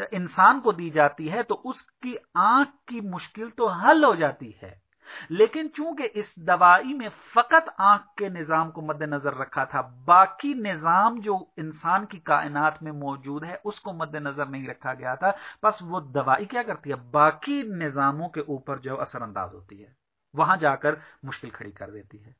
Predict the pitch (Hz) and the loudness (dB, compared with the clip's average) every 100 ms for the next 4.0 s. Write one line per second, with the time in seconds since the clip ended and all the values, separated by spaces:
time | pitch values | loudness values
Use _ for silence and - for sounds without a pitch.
0 | _ 143 147 147 135 156 143 127 123 120 | _ -8 -6 -8 -10 -10 -14 -14 -10 -10
1 | 107 107 - 87 117 - - _ 131 117 | -10 -12 -14 -14 -20 -20 -20 _ -4 -4
2 | 127 127 127 214 - _ - - - - | -4 -10 -6 -6 -6 _ -20 -18 -18 -16
3 | - 165 - - 139 151 147 190 220 107 | -6 -6 -6 -4 -2 -2 0 4 4 2